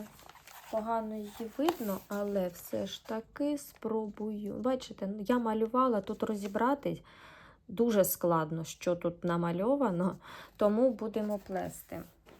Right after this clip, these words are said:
І вже в ході плетіння буде видно, який малюночок, але, але я вам зараз ось тут прикріплю результат,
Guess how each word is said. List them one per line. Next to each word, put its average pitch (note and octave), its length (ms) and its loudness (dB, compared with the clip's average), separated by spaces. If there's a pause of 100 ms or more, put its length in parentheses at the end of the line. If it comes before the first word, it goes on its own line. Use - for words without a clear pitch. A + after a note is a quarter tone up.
(720)
І G#3 140 -4
вже G3+ 560 4 (180)
в F3+ 260 -10
ході G#3 340 -2
плетіння G3 1300 -2 (320)
буде G#3 920 -6 (920)
видно, F3+ 340 -4
який F3 260 -4
малюночок, G#3+ 580 -4
але, F#3 480 0 (760)
але G#3 280 2
я G#3+ 240 6
вам G3+ 260 2
зараз G3 500 2
ось F3+ 140 -6
тут D#4 300 2
прикріплю G3+ 1000 -2
результат, G3 840 -4